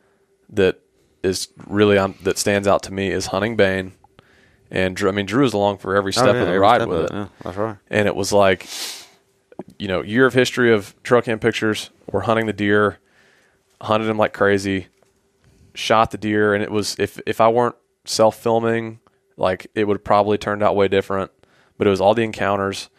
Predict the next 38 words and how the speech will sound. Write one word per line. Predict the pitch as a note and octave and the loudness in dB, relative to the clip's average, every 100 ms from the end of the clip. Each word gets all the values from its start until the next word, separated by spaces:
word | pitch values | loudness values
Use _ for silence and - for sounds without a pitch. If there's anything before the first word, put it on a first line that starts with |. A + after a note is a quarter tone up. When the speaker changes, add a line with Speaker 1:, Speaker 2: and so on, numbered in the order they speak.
| _ _ _ | _ _ _
Speaker 1:
and | - F#2 | -10 -4
then | F#2+ F#2+ F#2 - | 0 0 -4 -8
self-filming, | - G#2 G2+ G#2 G2 G2 F2+ | 2 2 2 0 0 -2 -2
like, | F2+ - | -2 -4
rushed | G2 G2 G2 - | 0 2 2 -4
a | - | -2
shot | G#2 F#2 F#2 - _ _ _ _ | 2 4 2 -4 _ _ _ _
and | F#2 | -8
just | F#2 - | -6 -4
took | A2 | -4
a | F2 | -6
poor | - G2 | -2 0
shot, | G2 - F2+ F2+ - _ _ - | 0 2 2 2 -2 _ _ -2
poor | G#2+ G2+ | 0 2
shot | - F#2+ | 4 4
Speaker 2:
Yep, | F#2 | 4
Speaker 1:
opportunity. | - - F2+ F2+ F2+ | 0 -8 -8 -6 -6
Speaker 2:
that's | D2+ | -6
right. | C#2 - | -10 0
Speaker 1:
But | G#2 | 2
it | |
was | G2 | 2
'cause | - G2+ | 2 2
I | G2+ | 2
was, | F#2 - | -2 -8
you | G2 | -8
know, | F2+ E2+ | -6 -6
the | F#2 | -4
filming | G#2+ G2 F#2+ F#2 | -2 0 0 -4
and, | F#2 - | -8 -10
you | F2 | -10
know, | E2+ G2+ _ - | -8 -10 _ -6
anyways. | F#2+ F#2 F2 F2 - _ _ - - - - _ _ _ _ _ _ _ _ _ | -4 -2 -2 -2 -8 _ _ -20 -20 -20 -20 _ _ _ _ _ _ _ _ _
Deer | A2 A2 A2 G#2 - | 0 4 4 2 -2
totally | A2+ A2 G#2+ | -2 2 2
left | G2+ G2+ - | 2 2 0
that | F#2+ | 0
area, | G2 G2 G2 F#2+ | 0 2 2 2